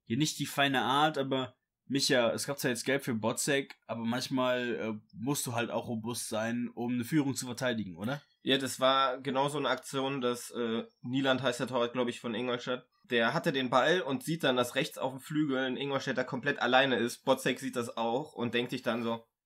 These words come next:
Speaker 2: „Ja, nee, den lauf ich jetzt einfach um, damit der den Ball nicht spielen kann.“ Ist zwar ein bisschen asozial und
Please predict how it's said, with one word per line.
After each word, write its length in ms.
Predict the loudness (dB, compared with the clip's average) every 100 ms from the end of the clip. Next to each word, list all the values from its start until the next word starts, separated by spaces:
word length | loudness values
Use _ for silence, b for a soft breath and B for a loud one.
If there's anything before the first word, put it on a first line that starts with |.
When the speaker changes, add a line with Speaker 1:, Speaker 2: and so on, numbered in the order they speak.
| -2
Speaker 2:
„Ja, 120 | 2
nee, 120 | 4
den 160 | 4 6
lauf 160 | 6
ich 60 | 4
jetzt 140 | -2
einfach 280 | -4 -6 -6
um, 180 | -4 0
damit 220 | 2 2
der 80 | 2
den 140 | 2
Ball 160 | 4 2
nicht 120 | 0
spielen 280 | -2 -4 -2
kann.“ 220 | -2 -4 b b b b -2
Ist 220 | -2 2
zwar 320 | 2 2 0 -6
ein 60 | -2
bisschen 280 | 0 0
asozial 720 | 0 2 0 0 2 2 2 0
und 240 | -4 -4